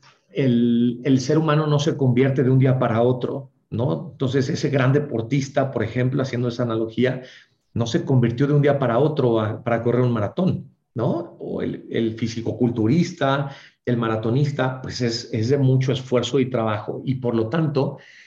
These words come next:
lo que nosotros queremos es, a través de cada materia, dar esas, esos, esos destellos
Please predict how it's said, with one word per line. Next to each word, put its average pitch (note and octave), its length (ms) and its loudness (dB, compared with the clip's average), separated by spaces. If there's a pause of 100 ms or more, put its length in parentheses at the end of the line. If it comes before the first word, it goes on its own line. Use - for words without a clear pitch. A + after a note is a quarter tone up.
(140)
lo A#2 160 0
que A2+ 100 -4
nosotros A2 420 -2
queremos B2 480 -2
es, A#2+ 400 -4 (460)
a A#2+ 100 -6
través A#2+ 300 0
de C3 80 2
cada C3 220 2
materia, B2+ 760 0 (320)
dar B2+ 360 -2
esas, C3 600 -2 (520)
esos, - 540 -2 (1120)
esos C3+ 320 0
destellos C3+ 880 0